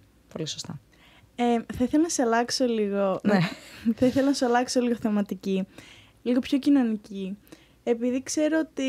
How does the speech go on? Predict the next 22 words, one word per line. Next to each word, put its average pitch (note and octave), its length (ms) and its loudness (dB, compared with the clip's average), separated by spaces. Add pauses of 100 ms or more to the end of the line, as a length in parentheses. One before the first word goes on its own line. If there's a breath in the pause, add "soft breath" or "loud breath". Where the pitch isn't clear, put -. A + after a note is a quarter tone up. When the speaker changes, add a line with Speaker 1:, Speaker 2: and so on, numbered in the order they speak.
(480)
Speaker 2:
είχες B3 280 -4
πάει B3+ 140 -2
σε C4+ 120 -2
ένα C4 120 4
σπουδαίο A#3+ 280 -2
διαγωνισμό A3 640 0
Speaker 1:
Μμ. A#3 320 -6
Speaker 2:
και A3+ 80 2
αναδείχθηκες, A3 960 -2
ανα-, G#3 300 0 (180)
και A3 180 0
ανα-, G#3 280 -2 (140)
αναδείχθηκες G3+ 840 -4
η G#3 40 -4
νικήτρια, G3 720 -4 (880 loud breath)
θα A#3 400 4
μπορούσες C4 240 2
να F4 60 0
μας E4 160 0
πεις C#4+ 160 -2
λίγα D4+ 140 2
πράγματα A#3 840 2